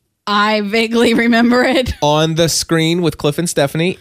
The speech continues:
Speaker 2: is
Speaker 1: Can I
Speaker 2: returning.
Speaker 1: tell you that every time you say that, it makes me think of O T H, which is One Tree Hill, which is
Speaker 2: Ah.
Speaker 1: one of my favorite shows. And yeah, anyway.
Speaker 2: Gotcha. Well, anyway, O T S on the Screen with Cliff and Stephanie is back.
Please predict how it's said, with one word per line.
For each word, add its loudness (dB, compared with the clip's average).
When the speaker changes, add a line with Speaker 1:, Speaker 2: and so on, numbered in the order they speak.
Speaker 2:
is 2
Speaker 1:
Can -2
I 4
Speaker 2:
returning. 2
Speaker 1:
tell 0
you -2
that -2
every 0
time 0
you 0
say 0
that, 0
it -4
makes -8
me -4
think -8
of -6
O -2
T -8
H, -8
which -10
is -6
One -8
Tree -6
Hill, -4
which -12
is -10
Speaker 2:
Ah. -2
Speaker 1:
one 0
of -4
my -2
favorite -4
shows. -6
And -14
yeah, -8
anyway. -8
Speaker 2:
Gotcha. -6
Well, 0
anyway, 0
O 2
T -4
S -2
on -2
the -4
Screen -4
with 0
Cliff -4
and -6
Stephanie -2
is 0
back. -4